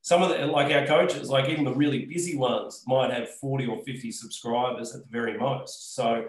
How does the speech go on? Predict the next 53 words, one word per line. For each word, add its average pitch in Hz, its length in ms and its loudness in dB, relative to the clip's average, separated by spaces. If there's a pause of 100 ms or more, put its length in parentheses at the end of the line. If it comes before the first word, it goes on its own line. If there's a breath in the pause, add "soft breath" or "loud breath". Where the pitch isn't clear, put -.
(240 loud breath)
they're, 147 240 4
like, 123 340 4
they've 135 160 2
got 131 100 0
a 113 40 -2
stable 131 540 0
of - 40 -14
players 120 300 0
and 113 80 -4
they're 131 120 0
working 120 360 -6
with 110 100 -8
each 120 200 -8
one 117 180 -4
of 113 80 -6
them 101 180 -10
and 101 140 -14
making 117 300 -6
sure 110 240 -6
that 107 160 -6 (380)
they 120 100 0
know 120 240 2
exactly 123 460 -2
what 123 180 -2
day 120 180 2
that 117 180 -4
guy's 113 320 -4
competition 131 640 -6
is, 98 400 -12
you 127 80 -8
know, 107 140 -4
so - 180 -6
he 120 160 -6
can 113 160 -6
come 120 220 -6
back 117 220 -6
to 117 80 -12
him 107 100 -12
and - 80 -18
say, 110 140 -8
"How'd 113 140 -6
you 113 160 -10
play 120 200 0
today?" - 320 -10
sort 120 240 -12
of - 80 -18
thing. - 160 -20
So 131 420 -4 (440 loud breath)
I 143 80 -2
suppose 180 500 2
that's, 139 680 2 (200)
that's 180 200 4
why 139 440 4